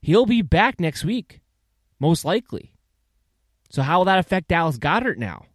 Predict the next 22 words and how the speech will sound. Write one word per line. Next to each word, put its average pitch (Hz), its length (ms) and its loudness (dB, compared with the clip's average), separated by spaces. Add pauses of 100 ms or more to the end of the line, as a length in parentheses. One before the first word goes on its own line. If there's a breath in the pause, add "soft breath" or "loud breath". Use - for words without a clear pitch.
(1800)
A 104 60 -6
lot 135 220 0
of 165 40 -4
questions 165 400 -2
to 131 60 -10
be 147 200 -8
answered, 160 280 -4
and 151 280 -4 (120)
this 190 160 -2
is 190 80 -2
a - 20 -10
team 196 280 0
that 156 200 0 (140)
has 220 340 -2
to - 80 -10
play 117 200 -6
two 113 180 -6
tight 104 240 -6
end 92 120 -6
sets. - 420 -14 (300)
Has 143 280 0
to, 92 160 -12